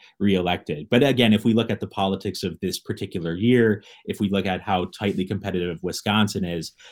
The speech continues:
then it is notable that Governor Evers was able to pull out a victory. One thing that I would note, Carousel, is that the,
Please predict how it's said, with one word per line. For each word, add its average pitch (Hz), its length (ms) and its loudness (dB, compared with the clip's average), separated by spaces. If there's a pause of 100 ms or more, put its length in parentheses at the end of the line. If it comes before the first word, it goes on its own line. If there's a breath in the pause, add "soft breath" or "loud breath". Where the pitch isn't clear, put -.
(120)
then 131 220 4
it 120 100 6
is 113 240 6
notable 104 520 4
that 85 360 -4
Governor 92 420 -2
Evers 87 460 -6
was 90 160 -2
able 87 300 -4 (100)
to 87 260 -2 (240 soft breath)
pull 104 220 0
out 90 160 0
a 82 60 -4
victory. 85 720 -4 (540 loud breath)
One 269 360 0
thing 311 180 4
that 156 140 4
I 123 100 4
would 101 240 2
note, 92 440 0
Carousel, 87 880 -2
is 104 360 2
that 101 420 2 (320)
the, 113 560 4